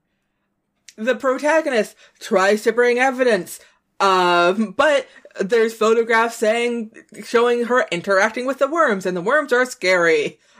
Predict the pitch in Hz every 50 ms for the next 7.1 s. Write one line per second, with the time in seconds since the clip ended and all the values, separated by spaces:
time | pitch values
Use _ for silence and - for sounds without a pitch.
0 | _ - 165 170 160 156 151 156 165 160 147 143 - - 202 202 202 190 196 269
1 | 294 311 311 302 294 220 247 247 - 208 226 254 240 - 320 311 269 254 269 262
2 | - - - 190 180 175 190 175 185 - - 262 277 254 - 247 262 - - -
3 | - - - 320 311 330 330 330 339 330 330 320 - - 247 233 214 - - -
4 | 180 180 170 156 135 - - - - - - _ _ _ _ _ _ - _ _
5 | - 190 _ - 233 208 202 196 - - 214 226 226 240 262 262 262 269 277 277
6 | 285 - - _ _ _ _ _ _ _ - 190 190 185 185 180 175 175 175 175
7 | 175